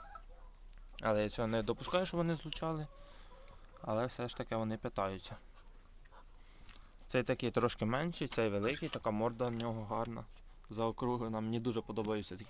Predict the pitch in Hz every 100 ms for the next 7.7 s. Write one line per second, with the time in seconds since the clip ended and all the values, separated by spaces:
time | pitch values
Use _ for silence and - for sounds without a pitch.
0 | - 113 107 104 - - - - - -
1 | 110 107 120 113 - - - - - -
2 | - - - 110 107 107 113 123 104 104
3 | 101 104 101 98 - - - - - -
4 | - 117 113 98 98 - - - - -
5 | - - - - - - - 110 110 113
6 | - 113 113 113 175 180 110 101 98 95
7 | 98 131 - 139 123 107 98